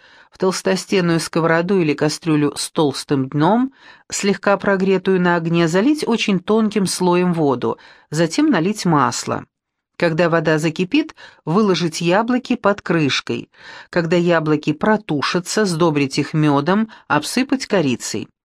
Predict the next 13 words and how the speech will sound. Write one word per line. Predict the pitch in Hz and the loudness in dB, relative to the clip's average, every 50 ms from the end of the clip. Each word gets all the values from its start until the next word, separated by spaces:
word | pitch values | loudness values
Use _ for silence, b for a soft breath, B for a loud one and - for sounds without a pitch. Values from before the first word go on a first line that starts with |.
| _ _ _ _ _ _ _ _ _ _ | _ _ _ _ _ _ _ _ _ _
Приготовить | - 180 180 170 202 196 190 208 202 190 180 - - | -4 -4 0 0 0 0 0 0 0 0 -2 -4 -2
крем | - 190 180 175 165 165 | -2 0 2 2 2 0
из | - - 180 151 151 | -2 -2 -2 0 0
риса | 165 170 220 269 269 - - 170 | 0 0 0 0 -2 -2 0 0
и | 151 | 0
белой | 143 143 151 147 139 143 139 127 - | 2 2 2 2 2 2 0 -2 -4
шубкой | - - - - 165 156 - - - 233 233 214 | -4 -4 -2 -2 -2 -4 -4 -4 -4 -2 -2 0
залить | 170 165 156 156 180 196 - - - | 2 0 2 0 0 -2 -6 -8 -8
кремом | - 170 165 165 175 180 180 170 | -4 -2 0 0 0 0 0 0
яблоки, | 147 156 143 135 131 131 131 123 120 - - 131 123 117 - B B B B B B B B - | 0 2 2 2 2 0 -2 -4 -4 -4 -4 -2 -2 -2 -4 B B B B B B B B 0
обсыпать | 156 160 156 - - - 202 247 - 330 302 302 - | 0 0 0 -2 -2 -2 -2 0 0 -2 -4 -4 -6
крошкой | - - - 143 151 180 - - - 208 185 156 139 | -4 -2 0 0 2 0 -2 -2 0 0 0 2 2
орехов, | 127 123 113 110 - 120 117 - - - | 0 -2 -2 -4 -6 -10 -14 -14 -18 -20